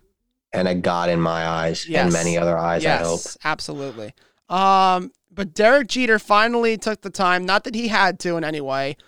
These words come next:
Speaker 2: He could have just dissed this thing and said whatever. But he decided to respond 'cause he was asked, um, I think in Miami, uh, at the Marlins Park, what he thought of the Carlos Correa comments.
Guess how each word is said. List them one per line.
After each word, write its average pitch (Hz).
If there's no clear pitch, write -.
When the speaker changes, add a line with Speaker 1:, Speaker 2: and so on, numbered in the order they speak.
Speaker 2:
He 214
could 214
have 185
just 170
dissed 190
this 196
thing 180
and 160
said 151
whatever. 143
But 226
he 214
decided 208
to 226
respond 196
'cause 165
he 160
was 160
asked, 185
um, 175
I 175
think 277
in 247
Miami, 151
uh, 143
at 165
the 156
Marlins 160
Park, 143
what 196
he 214
thought 208
of 185
the 180
Carlos 185
Correa 185
comments. 165